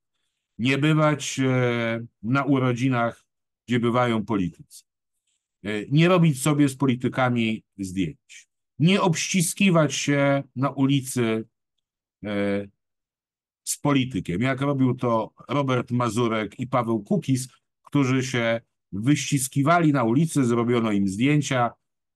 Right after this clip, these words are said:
mogli to chociaż zrobić gdzieś na uboczu czy w jakimś, nie wiem, ustronnym miejscu zacząć się obściskiwać. Zrobili to na ulicy, e,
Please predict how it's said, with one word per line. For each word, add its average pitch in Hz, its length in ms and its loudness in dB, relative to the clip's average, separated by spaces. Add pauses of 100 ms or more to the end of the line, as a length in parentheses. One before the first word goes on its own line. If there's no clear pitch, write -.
(120)
mogli 120 300 -4
to 127 120 -4
chociaż 120 280 -4
zrobić 101 440 -4
gdzieś 95 480 -6
na 101 180 -6
uboczu 101 500 -4
czy 87 140 -10
w 85 40 -6
jakimś, 87 500 -8 (320)
nie 98 80 -4
wiem, 101 100 -2
ustronnym 139 540 2
miejscu 104 320 -2
zacząć 101 360 -4
się 101 220 -4
obściskiwać. 98 760 -4 (380)
Zrobili 180 500 2
to 165 120 2
na 151 120 2
ulicy, 135 600 2 (300)
e, 101 300 -4